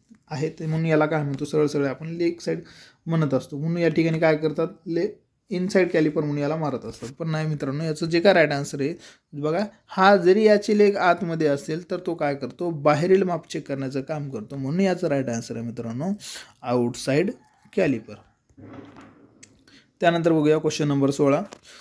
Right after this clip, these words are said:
which punch is used for witness mark? म्हणजे विटनेस मार्क देण्यासाठी आपल्याला कोणता पंच वापरतो आपण, या ठिकाणी असा प्रश्न विचारलेला आहे. तर बघा, ऑप्शन नंबर ए डॉट पंच,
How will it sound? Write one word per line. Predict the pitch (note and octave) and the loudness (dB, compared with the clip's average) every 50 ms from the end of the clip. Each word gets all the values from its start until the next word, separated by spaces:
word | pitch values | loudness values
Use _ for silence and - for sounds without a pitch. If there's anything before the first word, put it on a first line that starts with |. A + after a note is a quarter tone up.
| - - - _ _ - | -20 -20 -20 _ _ 0
which | F#3 G#3+ G#3 - - | 0 0 0 2 4
punch | G3+ G3 F#3+ G#3 | 4 4 4 2
is | G3+ F3+ E3 E3+ E3+ | 2 2 2 2 2
used | F#3 F#3 F3+ F3 F3+ | 2 0 2 2 2
for | F3 F3+ - E3+ E3 | 2 4 2 2 4
witness | D3+ D3 D3+ D3 - D3+ D3 C#3 - D3+ | 4 2 0 0 0 -2 -2 -2 -2 -2
mark? | C3+ A#2+ B2 - - _ E3 | -4 -4 -6 -8 -12 _ -10
म्हणजे | D3+ D3 D3+ D3 | -6 -4 -2 0
विटनेस | C#3+ C#3+ C#3+ - F#3 G3+ G3+ - | 0 0 0 0 0 2 2 4
मार्क | G3+ F#3 F#3 F3+ F3 | 4 2 2 2 2
देण्यासाठी | E3 D#3+ D3+ D3 D3 C#3+ C#3+ - C#3 C#3 D#3+ | 2 2 2 2 2 -2 -2 -4 -4 -2 -2
आपल्याला | D3+ C#3 C#3+ C#3+ C#3 D3+ | -2 -2 -2 -4 -6 -6
कोणता | D#3 - - G3+ G#3 A3 A#3 A3 | -4 -4 -2 -2 0 2 2 2
पंच | G#3+ G#3+ F#3 E3+ E3+ F#3 | 2 2 0 -2 -4 -4
वापरतो | E3 D#3+ D3+ D3 - C#3 C3+ - D3 | -4 -4 -4 -4 -4 -6 -6 -6 -6
आपण, | C3+ C#3+ C#3 D3 E3+ E3 E3 | -6 -6 -8 -8 -8 -6 -2
या | D#3 D3 | -2 -2
ठिकाणी | C3+ C#3+ C#3 C#3+ C3+ C3+ | -2 -2 -4 -4 -4 -6
असा | C3 - C#3+ | -6 -6 -8
प्रश्न | B2+ - C3+ C3 - C3+ | -8 -6 -8 -8 -6 -6
विचारलेला | B2+ B2+ B2 - D3+ D3 E3+ E3+ D#3 | -6 -6 -4 -2 0 0 2 2 0
आहे. | D3+ F3 G3 - - - - - - _ - - | 0 -2 -4 -8 -16 -20 -20 -20 -20 _ -4 0
तर | F3 | 2
बघा, | F3 F3 F3+ | 4 4 4
ऑप्शन | F3+ F3 D#3 - - E3+ | 2 0 0 -2 -2 -2
नंबर | D#3+ D#3+ D#3 D#3 D3+ | 0 0 2 2 4
ए | D3+ D3+ C#3 | 4 4 4
डॉट | C3+ D3+ E3+ F#3 | 4 4 4 4
पंच, | F#3 - - - E3 E3 G3 - - | 2 2 0 0 0 0 -2 -4 -10